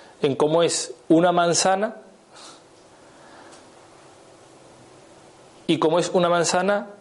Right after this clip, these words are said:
tres horas después de abrirla por la mitad. O cómo es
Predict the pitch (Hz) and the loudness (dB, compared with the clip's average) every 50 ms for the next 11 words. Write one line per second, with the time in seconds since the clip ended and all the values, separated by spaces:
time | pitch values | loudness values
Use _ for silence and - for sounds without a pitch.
0 | - - _ _ - - - - 160 160 170 165 165 160 165 156 160 - - 180 | -20 -20 _ _ -20 -6 -4 -2 0 0 0 0 0 0 0 -2 -2 -2 0 0
1 | 202 220 - - - - - - - - - - - - - - - - - 147 | 0 0 -4 -10 -18 -20 -20 -20 -20 -20 -20 -20 -20 -20 -20 -20 -16 -4 0 0
2 | 143 135 147 151 143 151 147 139 147 143 143 147 143 139 175 156 - - - - | 2 4 4 4 4 4 2 2 2 0 2 0 0 0 0 -2 -2 -6 -14 -20
3 | - - - _ _ - - - - - - - - - - - - - - - | -20 -20 -20 _ _ -20 -20 -20 -20 -20 -20 -20 -20 -20 -20 -20 -20 -20 -20 -20
4 | - - - - - - 139 135 - - - 135 135 135 135 135 - - - - | -20 -20 -20 -20 -20 -20 -20 -20 -20 -20 -20 -20 -20 -20 -20 -20 -20 -20 -20 -20
5 | - - - - - - - - - - - - - - - - - - - - | -20 -20 -20 -20 -20 -20 -20 -20 -20 -20 -20 -20 -20 -20 -20 -20 -20 -20 -20 -20
6 | - - - - - - - - - 131 123 123 - - - 131 135 139 143 135 | -20 -20 -20 -20 -20 -20 -16 -4 0 0 0 0 0 -2 -2 0 2 2 2 0
7 | - - | -2 -4